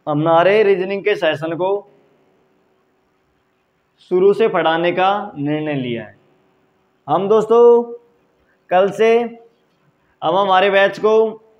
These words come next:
फिर से स्टार्ट कर रहे हैं। पचास वीडियो तक दोस्तों, हमने आपको मिक्सर पढ़ाए थे, जिसमें reasoning के जितने भी question होते हैं, उन सब उसमें mixer आए थे।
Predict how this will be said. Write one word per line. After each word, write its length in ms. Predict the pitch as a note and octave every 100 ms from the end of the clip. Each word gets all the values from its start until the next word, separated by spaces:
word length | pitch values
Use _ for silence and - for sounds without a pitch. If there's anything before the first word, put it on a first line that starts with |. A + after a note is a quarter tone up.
| _ _ _ _ F3+
फिर 120 | F3
से 180 | G3+ G#3+ A3 A3 - _ _
स्टार्ट 380 | C#3+ D#3+ E3 D#3+
कर 100 | D3
रहे 140 | B2+ A#2
हैं। 160 | G#2 - _ _ _ _ _ _ _
पचास 420 | D#3+ D#3+ G3 G#3 F#3
वीडियो 260 | G3 G#3
तक 160 | G#3 G#3
दोस्तों, 300 | G#3 G3+ G#3
हमने 220 | F3+ F#3
आपको 600 | G3 G3 G3+ G#3 G3+ G#3 - _ -
मिक्सर 400 | E3 F3 G#3+ F3+
पढ़ाए 340 | D3 C3+ C3 A2+
थे, 180 | B2 A2 _ _ _ _ _ _ _ _ -
जिसमें 720 | E3 E3+ G#3 G#3 G#3+ G#3 F#3 _ D#3
reasoning 340 | F#3 G3+ G3+
के 80 | G3+
जितने 320 | E3+ G#3 G#3+
भी 100 | G#3+
question 320 | G#3+ G#3 G#3
होते 200 | F3+ D#3+
हैं, 220 | F#3+ G3+ G3+ - _ D#3
उन 160 | F3+
सब 200 | F3 F3+
उसमें 240 | E3+ E3+ F#3+
mixer 400 | F#3 F3+ G3 F3+
आए 240 | D3+ C#3+ C#3
थे। 220 | C3+